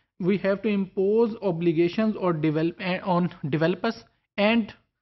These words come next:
users of databases, के जो हमारे डेवलपर्स हैं जो उस डेटाबेस को यूज़ करेंगे या after using that database जो हमारी प्रोडक्ट बन रही है उसके जो यूजर्स हैं, they will also have limitations because of these security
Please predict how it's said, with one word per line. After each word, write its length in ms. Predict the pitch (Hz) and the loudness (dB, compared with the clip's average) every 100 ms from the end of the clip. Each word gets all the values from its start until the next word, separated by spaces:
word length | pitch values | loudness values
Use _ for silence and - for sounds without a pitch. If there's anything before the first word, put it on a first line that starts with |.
| _ _ _ 196 | _ _ _ -4
users 480 | 151 180 196 226 | 0 2 2 2
of 180 | 202 170 | 0 -4
databases, 600 | 151 139 143 135 - 165 - | -2 -2 -2 -4 -8 -12 -2
के 140 | 185 | 0
जो 140 | 202 | 0
हमारे 360 | 190 185 180 180 | 0 0 0 0
डेवलपर्स 580 | 160 151 165 160 208 180 | -2 -2 -4 -2 -4 -2
हैं 160 | 180 | -4
जो 120 | 175 185 | -2 -4
उस 160 | - | -2
डेटाबेस 420 | 165 160 180 175 | -4 -2 0 -2
को 120 | - 156 | -4 -4
यूज़ 200 | 147 - | -4 -4
करेंगे 380 | 156 165 196 220 _ _ _ _ - | -6 -2 -4 -6 _ _ _ _ -8
या 240 | 143 190 220 - _ _ - | 0 0 0 -4 _ _ 0
after 360 | 196 - - 233 | 0 0 0 0
using 340 | 196 196 196 185 | 2 0 0 0
that 180 | 175 165 | 0 0
database 360 | 160 175 170 160 | -2 -2 -2 -2
जो 100 | 165 | -2
हमारी 180 | 156 151 | -2 -2
प्रोडक्ट 240 | 147 147 147 | -4 -4 -4
बन 160 | 143 139 | -4 -2
रही 100 | 160 | -2
है 60 | 180 | -4
उसके 260 | - 247 | -4 -2
जो 100 | 214 | 0
यूजर्स 440 | 196 156 151 156 165 | 0 0 0 -2 -2
हैं, 300 | 185 180 _ - | -4 -6 _ -10
they 180 | 147 214 220 | 0 2 2
will 120 | 214 | 2
also 220 | 180 175 196 | 0 0 -2
have 200 | 170 151 | 0 0
limitations 680 | 147 139 139 131 202 202 156 | -2 -2 -4 -4 -4 -6 -4
because 360 | 160 170 170 | -2 0 0
of 180 | 170 147 | 0 -2
these 200 | 156 202 - | -4 -6 -4
security 400 | 156 143 202 | -2 0 -2